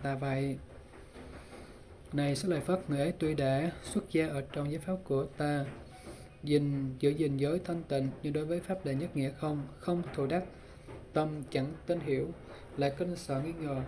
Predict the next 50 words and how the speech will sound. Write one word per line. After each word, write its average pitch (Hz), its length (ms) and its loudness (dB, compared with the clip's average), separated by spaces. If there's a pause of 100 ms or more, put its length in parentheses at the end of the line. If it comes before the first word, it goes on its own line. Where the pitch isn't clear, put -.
nên 147 120 -2
biết 175 220 2
người 135 100 -2
ấy 147 220 0
chỉ 135 240 4
chú 170 180 4
trọng 131 240 4
về 139 80 2
giữ 135 220 4
giới, 160 320 4
học - 300 2
rộng 135 280 2 (100)
thiền 135 180 -2
định. 135 220 2 (1800)
Này 151 260 6
Xá 185 180 -2
Lợi 170 140 6
Phất, 185 200 4 (160)
người 147 120 4
ấy 160 100 4
không 180 260 2
được 151 120 0
gọi 143 200 2
là 143 260 0
người 143 200 4
đã 143 240 2 (120)
cung 160 240 4
kính 160 140 2 (120)
cúng 180 140 4
dường 139 260 6
tôn 156 120 2 (100)
trọng 135 180 2
Như 147 60 2
Lai. 147 300 4 (1000)
Vì 143 160 4
sao? 151 360 4 (160)
Này 135 200 2
Xá - 160 -4
Lợi 143 120 2
Phất, 175 200 0 (760)
từ 147 120 6
đời 143 360 6
vô 180 160 8 (100)
thủy 139 260 6
đến 165 180 2
nay, 156 260 6 (840)
không 156 220 4
có 165 100 4
chúng 170 160 2
sinh 175 300 2